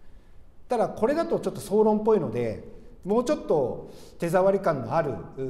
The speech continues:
目標を掲げようということで、まあ、詳細化したのがこちらになります。このページは三年前に作ってから一度もいじってないものです。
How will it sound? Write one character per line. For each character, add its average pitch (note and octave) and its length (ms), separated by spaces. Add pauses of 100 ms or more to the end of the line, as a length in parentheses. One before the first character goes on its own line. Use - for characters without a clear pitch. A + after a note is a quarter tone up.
目 C#3 240
標 F3 180
を F3+ 240
掲 D#3 220
げ E3 120
よ E3+ 120
う D#3+ 60
と D#3+ 80
い F3+ 60
う G3+ 40
こ C4+ 120
と D4 100
で、 F3 260 (340)
ま G3 100
あ、 - 40
詳 D#3 140
細 D3+ 240
化 C#3+ 100
し - 80
た A3 80
の F#3 80
が A2 80
こ B2+ 140
ち - 100
ら C3 80
に B2 60
な A#2+ 80
り A2+ 100
ま G#2 100
す。 - 140 (960)
こ A3 140
の B3 540
ペ A#3 160
ー G#3 40
ジ A3 120
は G#3 340
三 A#3 340
年 B3+ 160
前 B3 140
に D#3 100
作 - 200
っ E3 40
て D#3 140
か B2+ 140
ら G#2+ 240 (200)
一 F#3+ 220
度 G3+ 100
も G3 320
い F3+ 80
じ F#3 120
っ - 40
て A2+ 480
な C#3+ 160
い B2+ 80 (240)
も C3+ 120
の C3 120
で G#2 80
す。 - 160